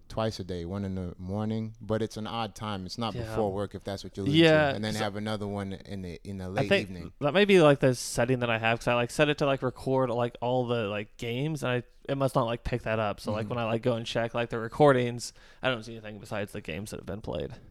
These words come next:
Speaker 1: Yeah, I
Speaker 2: But
Speaker 1: make it a habit every day. I go to, to the guide, and it's either on Fox Sports One or Fox Sports main station.
Speaker 2: Yeah, that might be a me problem.
Speaker 1: They,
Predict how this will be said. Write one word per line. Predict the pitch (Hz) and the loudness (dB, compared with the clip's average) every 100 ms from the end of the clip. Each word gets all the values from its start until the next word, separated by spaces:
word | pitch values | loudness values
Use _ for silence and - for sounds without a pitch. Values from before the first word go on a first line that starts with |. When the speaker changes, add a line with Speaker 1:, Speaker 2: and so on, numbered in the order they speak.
| - | -6
Speaker 1:
Yeah, | 104 | -2
I | 104 | 2
Speaker 2:
But | |
Speaker 1:
make | 123 123 | 0 2
it | 110 | 2
a | 101 | 2
habit | 104 95 98 | 0 2 0
every | 98 95 | 0 -2
day. | 95 101 | -2 -2
I | 92 | 0
go | 101 | -4
to, | 95 - | -4 -10
to | - 104 | -8 -6
the | 90 | -6
guide, | 82 101 107 95 | -2 0 0 0
and | 90 92 | -4 -6
it's | 87 | -4
either | 107 101 | -2 -2
on | 98 95 | -2 -4
Fox | - 107 101 | -2 -2 -4
Sports | - 107 98 | -4 -4 -4
One | 101 113 123 | -4 -2 -2
or | 117 98 90 | -4 -6 -6
Fox | - 98 - | -4 -4 -6
Sports | - 98 92 | -8 -8 -6
main | 92 95 | -8 -8
station. | 87 95 87 - 85 82 | -8 -10 -10 -12 -14 -10
Speaker 2:
Yeah, | 113 110 | -6 -4
that | 113 | -2
might | 117 107 | -2 -4
be | 110 | -6
a | |
me | 107 107 | -6 -8
problem. | - 104 104 110 107 | -6 -4 -2 -4 -4
Speaker 1:
They, | 110 | -4